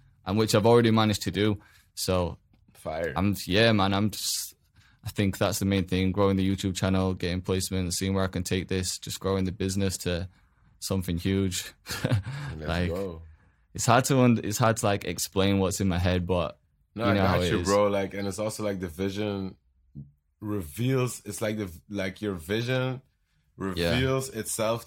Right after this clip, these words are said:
Speaker 2: to you over, like, in the process of becoming what the vision is.
Speaker 1: Of course, yeah.
Speaker 2: You
Speaker 1: It
Speaker 2: know,
Speaker 1: just
Speaker 2: like,
Speaker 1: gets
Speaker 2: it's
Speaker 1: clearer
Speaker 2: like,
Speaker 1: over time,
Speaker 2: "Oh,
Speaker 1: right?
Speaker 2: shit, that's who I am." Like,
Speaker 1: Yeah.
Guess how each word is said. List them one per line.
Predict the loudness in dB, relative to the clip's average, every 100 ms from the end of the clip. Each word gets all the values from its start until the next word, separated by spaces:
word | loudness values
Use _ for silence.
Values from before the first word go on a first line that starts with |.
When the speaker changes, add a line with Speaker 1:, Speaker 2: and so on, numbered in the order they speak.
| -6
Speaker 2:
to |
you | -4 -2 -2 -4 -6
over, | -2 -2 -2 -4 -4 -6 _ _
like, | -6 -6 -6 _
in | -6 -4
the | -4
process | -6 -8 -6 -6 -6 -10
of | -10
becoming | -12 -4 -2 -2 -4 -8 -14 -20 -20 _ -12
what | -8 -8
the | -6
vision | -6 -4 -4
is. | -4 -4 -8 -18 _ _
Speaker 1:
Of | -16 -4
course, | -2 0 -2
yeah. | -2 -2 -4 -8
Speaker 2:
You | -6
Speaker 1:
It | -2
Speaker 2:
know, |
Speaker 1:
just | 0 0
Speaker 2:
like, | 2
Speaker 1:
gets | 2 0
Speaker 2:
it's | -2
Speaker 1:
clearer | 0 2 4 2
Speaker 2:
like, |
Speaker 1:
over | 0 -2
time, | 2 2 4
Speaker 2:
"Oh, | 2
Speaker 1:
right? | -2
Speaker 2:
shit, | -2 -6 -2
that's | -2 -2 -4
who | -8 -6
I | -6
am." | -8 -12 -14 -18
Like, | -20 -20 -20 _ _ _ _
Speaker 1:
Yeah. | 0 2 2 0